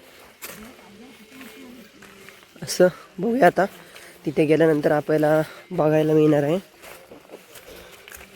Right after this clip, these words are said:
हे काका आहेत, हे काका आहेत, यांचंच आहे ते.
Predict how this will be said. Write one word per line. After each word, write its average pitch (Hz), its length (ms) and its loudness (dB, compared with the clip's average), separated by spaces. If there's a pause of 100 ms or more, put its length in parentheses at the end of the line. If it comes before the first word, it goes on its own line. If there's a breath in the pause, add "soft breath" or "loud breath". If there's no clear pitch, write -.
(1900)
हे 165 80 2
काका - 320 -2
आहेत, - 380 -6
हे 160 120 4
काका 151 280 0
आहेत, 156 200 2
यांचंच 147 320 0
आहे 143 120 2
ते. 196 360 -12